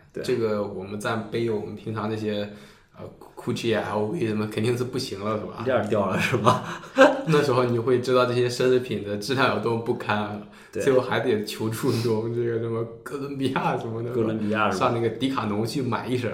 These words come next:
Speaker 2: 是吧？
Speaker 1: 我，我觉得我这个 Tommy 还是可-，那个，那个叫 Tumi 还是可以的，是吧？
Speaker 2: Tumi，
Speaker 1: 这大包感觉能防弹的感觉。
Speaker 2: <laughs> 感觉能防弹，是吧？
Speaker 1: 是吧？
Speaker 2: 啊。
Speaker 1: 啊，行。
Speaker 2: 自信心，是吧？给你的是自信心。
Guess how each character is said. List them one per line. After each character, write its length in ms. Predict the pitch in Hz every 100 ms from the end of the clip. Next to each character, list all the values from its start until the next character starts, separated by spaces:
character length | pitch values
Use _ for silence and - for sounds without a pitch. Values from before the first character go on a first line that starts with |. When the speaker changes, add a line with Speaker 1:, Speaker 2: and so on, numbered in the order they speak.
| -
Speaker 2:
是 80 | 80
吧？ 160 | - - _ -
Speaker 1:
我， 140 | 104 101
我 120 | 120 110
觉 140 | 135
得 80 | 147
我 120 | 107
这 160 | 139 123
个 220 | 117 117
Tommy 320 | - 160 117
还 100 | 92
是 80 | 98
可-， 160 | 107 101
那 100 | 110
个， 120 | 107
那 100 | 107
个 60 | 104
叫 160 | 104
Tumi 360 | 104 165 165 113
还 120 | 87
是 80 | -
可 100 | 107
以 80 | 95
的， 100 | 78
是 80 | 90
吧？ 100 | 123
Speaker 2:
Tumi， 180 | 120 110
Speaker 1:
这 220 | 104 107 - -
大 120 | 135
包 160 | 131 123
感 180 | 98
觉 60 | 101
能 80 | 107
防 260 | - 107
弹 160 | 139 135
的 80 | 107
感 160 | 110
觉。 340 | 104 - 110 107 - - - -
Speaker 2:
<laughs> 340 | - 285 -
感 300 | - 120 110
觉 160 | - 165
能 240 | 165 -
防 240 | 110 113
弹， 240 | 139 123 113
是 60 |
吧？ 140 | 107 -
Speaker 1:
是 40 | 110
吧？ 200 | 101 - - -
Speaker 2:
啊。 80 | 110
Speaker 1:
啊， 340 | 90 82 85 - - - -
行。 340 | - 104 104 -
Speaker 2:
自 160 | - 120
信 160 | -
心， 240 | 104 92 -
是 80 | -
吧？ 80 | -
给 100 | 101
你 80 | 104
的 100 | 101
是 80 | 98
自 160 | 117
信 120 | 104 -
心。 220 | -